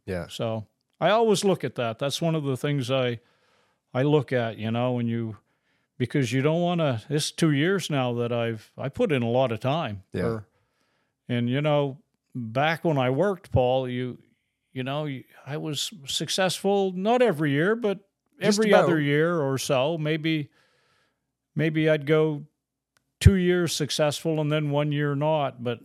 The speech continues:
Speaker 2: since I've been retired, I've put in more time and effort than
Speaker 1: You ever did.
Speaker 2: I ever did. And, uh, you know, and I was,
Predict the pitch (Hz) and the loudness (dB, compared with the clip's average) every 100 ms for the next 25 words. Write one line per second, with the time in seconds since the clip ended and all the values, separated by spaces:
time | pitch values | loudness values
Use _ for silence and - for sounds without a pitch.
0 | - _ _ _ 135 - 151 135 208 247 | -20 _ _ _ -12 -4 -2 2 0 0
1 | 190 143 123 165 220 160 123 170 175 190 | 0 0 2 2 2 0 0 -2 0 -2
2 | 135 123 117 - _ 127 143 160 143 160 | 0 -2 -4 -10 _ -4 0 0 -2 -2
3 | 156 123 156 - 147 117 127 123 120 117 | -2 0 0 0 -8 -4 -4 -2 -4 -6
4 | _ _ _ _ _ _ _ - 110 131 | _ _ _ _ _ _ _ -4 0 0
5 | 107 95 113 - 120 131 226 226 135 101 | -2 -8 -12 -4 2 4 4 2 0 -2
6 | 127 147 _ _ 120 120 120 117 123 123 | -6 -8 _ _ -6 -4 -4 -4 -2 -2
7 | 123 113 - - 123 127 131 139 123 127 | -2 -6 -10 -8 -6 -4 -4 -4 -4 -2
8 | 143 120 | -4 -6